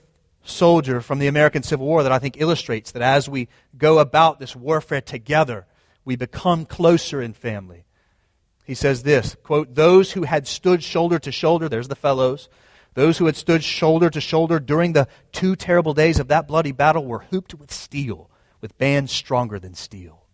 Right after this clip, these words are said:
Another soldier from the eighty-third Pennsylvania that suffered seventy-five percent casualty said, quote, that it seems strange how much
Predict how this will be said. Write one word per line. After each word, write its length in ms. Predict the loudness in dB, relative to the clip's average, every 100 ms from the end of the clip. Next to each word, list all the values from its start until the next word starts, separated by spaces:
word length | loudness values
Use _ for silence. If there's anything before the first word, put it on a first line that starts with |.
| _ _ _ _ _ _ _ _ _ _ _ _ -6
Another 260 | 0 2
soldier 380 | 2 2 2 2
from 120 | 0
the 120 | 2
eighty-third 420 | 4 2 0 -2 0
Pennsylvania 560 | -6 -2 0 0 0
that 140 | -4 -2
suffered 340 | -2 0 -8 _ _
seventy-five 720 | -4 0 0 0 2 2 0
percent 320 | -8 -8 -10
casualty 480 | -2 0 0 -4 -14
said, 340 | -4 -4 -4
quote, 280 | -2 -2 -2 _ _ -6
that 120 | -6
it 120 | -4
seems 400 | -4 0 0 -2
strange 480 | -4 0 0 0 0
how 140 | 0
much 260 | 2 -4